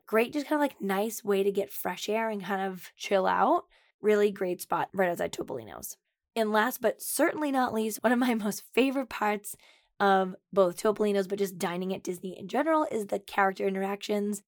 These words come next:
And they are always so, so good at Topolino's. Again, it has a little bit of a different vibe because Mickey, Minnie, Donald, and Daisy are all in their kind of creative mindset. So they're in super cute outfits.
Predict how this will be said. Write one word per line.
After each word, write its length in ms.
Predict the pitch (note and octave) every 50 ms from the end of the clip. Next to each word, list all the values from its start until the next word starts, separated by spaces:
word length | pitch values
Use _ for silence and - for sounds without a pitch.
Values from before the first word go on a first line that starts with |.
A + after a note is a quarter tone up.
| _ -
And 260 | B3 B3 A#3 A3+ A3
they 160 | G#3+ G#3+ G#3+
are 100 | A3+ A3+
always 300 | G#3+ A3 A3 A3 A3 -
so, 640 | - - - - A3+ G#3+ G#3 G3+ G3 G3 G3 G3+ G3 _ _
so 680 | - - - - - F#3+ F#3 F#3 F#3 F#3 F#3+ F3+ - - _ E3+ -
good 240 | - F#3+ F3+ F3+ F3+
at 80 | F3 E3
Topolino's. 720 | - F#3 E3+ F3 E3+ C3 A2+ - - - - F#3 F3+ - - _ _ _ _ _
Again, 240 | - G#3 G3+ G3 F#3
it 20 | G3
has 140 | G3+ -
a 40 | D4+
little 220 | F3 F#3 F#3+ G3 G3
bit 140 | G#3 G3+
of 80 | G3+ G3
a 40 | G3+
different 480 | F#3+ - F3+ - - - - G#3 F#3+
vibe 560 | G#3 A#3+ C4 C#4+ D4 D4 C#4+ C#4+ C#4 B3 C4 C4 -
because 540 | - A3 G3 - - A3 G#3 G3+ F#3+ F#3+ F#3+
Mickey, 460 | - G3+ G3 F3+ - - G#3 G#3 G3+
Minnie, 420 | - F#3+ F#3+ F#3+ F#3+ F#3+ F#3+ F#3 -
Donald, 360 | - G3+ F#3+ F#3 F#3+ F#3+ F#3+
and 160 | G3 F#3+ F#3
Daisy 340 | F#3 F3+ F3+ F3+ F3+ G3 G3+
are 100 | G3 -
all 360 | - - F#3+ F#3 F#3 G3 F#3+ - - - - - _ _ _ _ _ _ -
in 100 | B3+ C#4+
their 140 | D4 D4 C#4+
kind 160 | C#4 C#4 C4
of 120 | B3 A#3+
creative 640 | - - - - B3 A#3 A3+ G#3 G#3 F#3+ F#3 F3+ F3+ -
mindset. 840 | - F#3+ F#3 G3 C4 E4 F4+ F4+ E4+ D#4+ - - D4+ C#4+ C#4 C4 - -
So 440 | - - G#3+ G3 F#3+ F#3 F#3 F3+ - _ -
they're 160 | - A3 G#3+
in 220 | G#3 G3+ G3 -
super 340 | - - - F4 D#4 D#4+ D4+
cute 220 | B3 - - C4 -
outfits. 500 | - A#3 A3+ A#3 A#3 A3+ A3+ G#3 - -